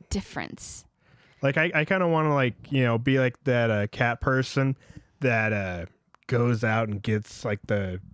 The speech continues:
Speaker 2: purest fucking water. Or
Speaker 1: Are you talking about Milo the Chunk?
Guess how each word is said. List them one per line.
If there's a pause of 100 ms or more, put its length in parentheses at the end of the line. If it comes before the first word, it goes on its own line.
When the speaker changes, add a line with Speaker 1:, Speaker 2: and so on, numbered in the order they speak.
(120)
Speaker 2:
purest
fucking
water.
Or
Speaker 1:
Are
you
talking
about
Milo
the
Chunk?